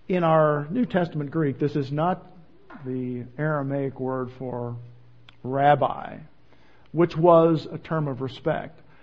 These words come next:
This is simply the word didaskalos. It's just simply teacher. And I think what we see here is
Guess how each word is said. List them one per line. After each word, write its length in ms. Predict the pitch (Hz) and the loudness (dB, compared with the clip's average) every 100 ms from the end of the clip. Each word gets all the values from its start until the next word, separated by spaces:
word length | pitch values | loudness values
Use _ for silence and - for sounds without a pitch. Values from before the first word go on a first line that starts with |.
| - - | -20 -4
This 220 | - 180 - - | -2 -2 -6 -2
is 160 | 156 - | -2 -2
simply 380 | 185 185 160 160 | -2 0 0 2
the 100 | 139 | 2
word 500 | 139 143 139 135 135 - - | 0 0 0 -4 -10 -16 -18
didaskalos. 840 | 131 131 160 196 - - - - 143 | -8 -4 -2 -4 -6 -10 -10 -8 -8
It's 200 | 135 - | -8 -6
just 220 | 160 - | -6 -4
simply 400 | 156 147 147 139 | -6 -4 -4 -4
teacher. 500 | 139 160 151 - - - - - - - - - - - | -2 -2 -2 -4 -18 -20 -20 -20 -20 -20 -20 -20 -20 -8
And 140 | - 175 | 0 2
I 80 | 170 | 4
think 260 | 226 247 | 2 2
what 100 | 226 | 0
we 120 | 190 | -2
see 300 | 165 - 180 | -2 0 0
here 460 | 170 147 135 135 135 - - - - - - | 0 -2 -4 -4 -6 -10 -20 -20 -20 -20 0
is 680 | 170 160 156 151 143 - | 4 6 6 2 -2 -8